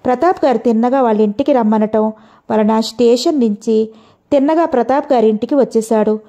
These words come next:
ఫ్లవర్ వాజులో పువ్వులు సత్తున్న ప్రీతి సడన్గా అన్నయ్యని చూసి, "హాయ్ అన్నయ్య" అంటూ ఎదురెళ్ళింది. "అంకుల్, అన్నయ్య వచ్చేశారు"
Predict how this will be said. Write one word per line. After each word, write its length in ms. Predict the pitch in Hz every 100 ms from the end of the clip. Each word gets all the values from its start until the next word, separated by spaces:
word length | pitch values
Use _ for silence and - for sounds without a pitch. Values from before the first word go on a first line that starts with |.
| _ _ _
ఫ్లవర్ 280 | 254 233 277
వాజులో 380 | 285 226 220
పువ్వులు 300 | 220 226 220
సత్తున్న 420 | 269 262 - 226 220
ప్రీతి 400 | 214 214 220 226
సడన్గా 400 | 233 220 240 262
అన్నయ్యని 340 | 226 226 247
చూసి, 300 | 226 220 302 302 _ _ -
"హాయ్ 340 | 233 233 247 339
అన్నయ్య" 260 | 349 349
అంటూ 440 | 311 294 233 220 285
ఎదురెళ్ళింది. 800 | 277 214 233 208 214 214 220 233 - _ _ _ _ _ _ _ _ _ - - _ _ _ _ _ _ _ _ 214
"అంకుల్, 340 | 220 220 330
అన్నయ్య 340 | 262 226 262
వచ్చేశారు" 640 | 294 269 277 - 285 240